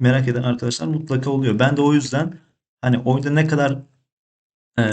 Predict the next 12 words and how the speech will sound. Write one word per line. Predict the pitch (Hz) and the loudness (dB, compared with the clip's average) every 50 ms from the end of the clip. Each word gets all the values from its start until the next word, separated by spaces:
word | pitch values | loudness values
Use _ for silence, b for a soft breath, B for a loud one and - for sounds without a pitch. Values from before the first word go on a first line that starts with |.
| 107 107 107 107 107 113 - - | 0 -2 -2 -2 -4 -4 -2 -2
ekstra | 127 127 131 - 139 131 | 0 0 0 0 0 0
bir | 127 127 | 0 2
özellik | 123 123 120 127 131 131 135 135 131 - | 2 0 2 2 0 -2 -2 -4 -6 -4
varsa | 135 110 101 - - - 147 131 135 | -4 -4 -2 -2 -4 -4 -4 -4 -4
hepsini | 165 160 - 127 123 | -6 -4 -2 -2 -2
tek | 123 143 139 - | 0 0 -2 -2
tek | 147 139 139 147 | -4 -4 -4 -2
rehberliğini | 135 131 131 131 131 127 131 131 131 131 | -4 -2 0 0 2 2 2 2 2 0
çekiyorum. | - 127 127 127 120 101 107 | 0 -2 -2 -2 -2 0 0
Hani | 117 113 110 | 0 0 -2
ileride | 107 131 127 127 123 123 120 120 | 0 0 2 2 2 2 2 2
olur, | 120 120 120 120 120 | 2 2 2 0 0